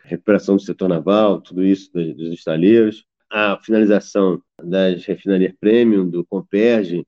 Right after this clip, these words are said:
é, da Renest. É um, um programa que vai desde isso até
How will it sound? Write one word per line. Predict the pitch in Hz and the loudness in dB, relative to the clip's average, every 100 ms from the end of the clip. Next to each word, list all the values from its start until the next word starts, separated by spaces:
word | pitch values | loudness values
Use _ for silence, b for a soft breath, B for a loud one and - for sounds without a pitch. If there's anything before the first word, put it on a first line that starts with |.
| _ _ _ _ - | _ _ _ _ -14
é, | 82 85 85 82 80 80 | -8 -6 -4 -6 -8 -6
da | 90 | -4
Renest. | 92 90 104 120 117 - 90 82 _ _ _ | 0 2 2 4 2 -2 -12 -12 _ _ _
É | 143 | 2
um, | 170 175 151 147 | 4 4 4 2
um | |
programa | 147 160 127 131 | 2 2 2 0
que | 131 | -2
vai | 117 120 107 _ 117 | 0 0 -2 _ -4
desde | 131 120 120 | -4 -2 -6
isso | 127 | -8
até | 120 - 113 127 | -8 -2 -2 -2